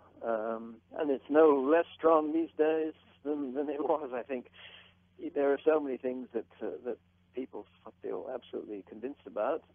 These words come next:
and they feel that modern science tells us that these things are true,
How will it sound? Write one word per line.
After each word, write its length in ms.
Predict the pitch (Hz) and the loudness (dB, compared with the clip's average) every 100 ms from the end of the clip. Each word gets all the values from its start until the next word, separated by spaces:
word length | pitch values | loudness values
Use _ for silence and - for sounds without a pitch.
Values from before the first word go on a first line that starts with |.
| - | -12
and 200 | 117 117 | -6 -2
they 140 | 120 - | -2 0
feel 220 | 127 120 | -2 0
that 100 | 120 - - | -4 -8 -8
modern 380 | 127 131 131 123 | -2 0 0 -4
science 260 | 143 143 123 - | -2 -2 -2 0
tells 220 | 123 107 | 0 0
us 80 | 110 - _ _ _ | -4 -12 _ _ _
that 160 | 101 113 | -12 -8
these 140 | 110 - | -8 -8
things 180 | 107 95 | -10 -10
are 80 | 92 - | -14 -6
true, 280 | 127 151 | -2 -2